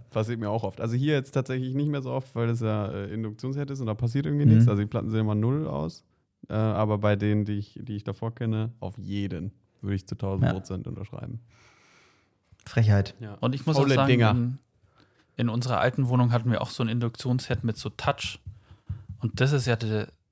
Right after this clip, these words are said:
Speaker 3: also diese Innovation braucht kein Mensch. Wir hier in unserer neuen Wohnung haben wir wieder so alte Drehknöpfe und das ist einfach tausendmal besser.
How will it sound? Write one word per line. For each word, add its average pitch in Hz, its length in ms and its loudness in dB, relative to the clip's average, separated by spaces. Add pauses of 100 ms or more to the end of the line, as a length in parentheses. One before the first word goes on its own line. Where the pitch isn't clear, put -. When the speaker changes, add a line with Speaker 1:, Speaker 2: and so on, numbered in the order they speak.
(160)
Speaker 3:
also 113 200 0
diese 151 280 -2
Innovation 123 640 2
braucht - 300 0
kein 101 220 0
Mensch. 98 400 -4 (220)
Wir 120 200 -6
hier 127 320 4
in 120 140 0
unserer 117 240 0
neuen 123 280 2
Wohnung 117 240 2
haben 113 140 2
wir 110 100 0
wieder 107 180 0
so - 120 -4
alte 117 260 0
Drehknöpfe - 540 -2
und 104 60 0
das 107 100 -2
ist - 60 -6
einfach 120 180 -2
tausendmal 135 480 0
besser. 110 340 -2